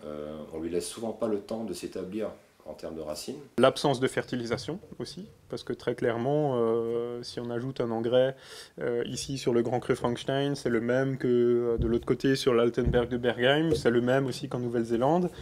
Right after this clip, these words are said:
Speaker 2: Euh, donc ça a évidemment un effet, euh, standardisant et on brouille les, les notions de terroir. Euh, c'est aussi, euh, des rendements qui soient modérés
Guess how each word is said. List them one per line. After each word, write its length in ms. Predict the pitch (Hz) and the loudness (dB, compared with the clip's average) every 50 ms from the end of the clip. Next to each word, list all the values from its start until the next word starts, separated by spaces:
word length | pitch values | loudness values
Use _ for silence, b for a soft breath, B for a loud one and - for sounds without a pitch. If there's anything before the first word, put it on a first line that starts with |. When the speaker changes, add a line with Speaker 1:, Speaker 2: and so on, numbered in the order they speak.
| B B B B B B | B B B B B B
Speaker 2:
Euh, 160 | - 139 139 131 | -6 -4 -4 -2
donc 160 | 123 120 120 | -2 -2 2
ça 200 | - 123 120 120 | 6 8 8 8
a 60 | 120 | 8
évidemment 600 | - 123 127 131 127 127 123 131 135 131 131 123 | 6 2 0 2 2 2 4 4 4 4 4 4
un 80 | 117 117 | 2 0
effet, 260 | 120 110 - - 131 | 0 -2 -2 -2 -2
euh, 480 | 123 123 120 113 113 110 110 110 110 | 0 0 0 0 0 -2 -2 -4 -6
standardisant 720 | 110 - - 117 113 117 113 110 113 117 117 131 156 170 151 | -6 -4 -4 -2 0 0 0 0 -2 -4 -4 -2 -2 0 0
et 80 | 131 | -2
on 80 | 120 117 | -2 -4
brouille 300 | 113 113 123 127 135 123 | -4 -4 -4 -4 -4 -4
les, 320 | 120 117 117 113 113 117 | -4 -2 -2 -2 -2 -4
les 100 | 117 120 | -6 -6
notions 280 | 117 117 113 - - 120 | -6 -6 -6 -4 -6 -4
de 40 | 117 | 0
terroir. 480 | - 117 104 127 147 180 208 - - - B B B B B B B B B B - | 0 4 6 8 8 8 6 4 0 -8 B B B B B B B B B B -4
Euh, 840 | - 135 127 123 120 117 117 117 117 117 117 113 113 113 117 120 - - - - - - | 0 2 4 4 4 6 4 4 4 2 0 -2 -2 -4 -4 -6 -8 -10 -10 -10 -8 -6
c'est 320 | - - - 135 135 139 | -2 4 6 8 8 8
aussi, 520 | 135 131 127 - - 147 143 143 147 139 | 8 6 4 2 0 2 2 4 6 6
euh, 160 | 131 123 120 117 | 8 8 8 6
des 120 | 120 123 | 6 4
rendements 340 | 120 131 127 131 135 135 131 | 2 2 0 0 0 -2 -2
qui 140 | - 135 120 | -2 -6 -2
soient 160 | - 123 117 | 0 0 0
modérés 400 | 120 117 113 117 113 143 214 | 2 2 0 2 2 2 0